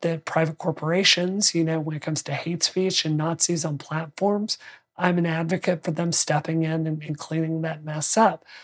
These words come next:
But I think if you're talking about what children can access online at a fundamental level, I, I really agree with your assessment.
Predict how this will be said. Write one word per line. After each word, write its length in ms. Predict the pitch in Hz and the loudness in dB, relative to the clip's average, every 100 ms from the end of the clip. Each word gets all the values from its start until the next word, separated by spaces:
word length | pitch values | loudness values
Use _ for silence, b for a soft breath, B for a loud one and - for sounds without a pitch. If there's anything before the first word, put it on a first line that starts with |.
| B B | B B
But 260 | 175 175 - - | 4 4 2 -2
I 120 | 180 | 0
think 200 | 180 165 | 0 -2
if 120 | 160 | -2
you're 80 | 175 | -2
talking 380 | - 170 - 165 | 0 0 0 2
about 240 | 160 160 | 2 2
what 220 | 160 160 | -2 0
children 680 | - - 175 175 190 190 180 | 4 4 4 2 2 2 -2
can 220 | - 165 170 | -2 -2 0
access 500 | 160 - 165 151 - | 0 0 0 0 0
online 680 | 156 151 143 151 160 160 | -2 -2 -2 -4 -2 -2
at 140 | 151 156 | -4 -6
a 60 | |
fundamental 760 | 156 - 160 160 160 160 156 143 | -6 -2 0 0 0 0 -2 -4
level, 500 | 143 151 220 247 - b b b | -4 0 2 2 0 b b b
I, 240 | 196 208 - | 6 6 4
I 60 | 180 | -2
really 280 | 190 262 240 | 4 4 4
agree 260 | 202 190 | 0 -2
with 140 | 220 - | -2 -2
your 100 | 156 | 0
assessment. 500 | - 202 208 - | 4 6 4 0